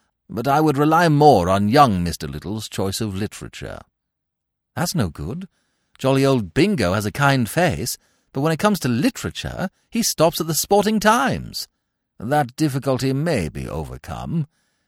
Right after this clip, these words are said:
I would be happy to select books for Mister Little to read. Perhaps I might explain my idea a little further?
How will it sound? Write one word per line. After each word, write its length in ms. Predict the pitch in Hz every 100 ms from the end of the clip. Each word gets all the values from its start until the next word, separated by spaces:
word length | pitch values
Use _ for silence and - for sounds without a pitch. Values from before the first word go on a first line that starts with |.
| -
I 180 | 69 71
would 120 | 62
be 120 | 78
happy 680 | 87 110 95 - - 67 104
to 120 | 82
select 380 | - 80 95 90
books 300 | 98 110 -
for 120 | 117
Mister 280 | 95 - 82
Little 240 | 71 90
to 140 | - 113
read. 560 | 127 160 - - - _ _ _ _ _ -
Perhaps 280 | 69 71 80
I 80 | 80
might 200 | 90 85
explain 480 | - - 101 92
my 260 | 87 87 87
idea 440 | 87 82 101 95 82
a 40 |
little 200 | 92 92
further? 580 | - 110 104 117 -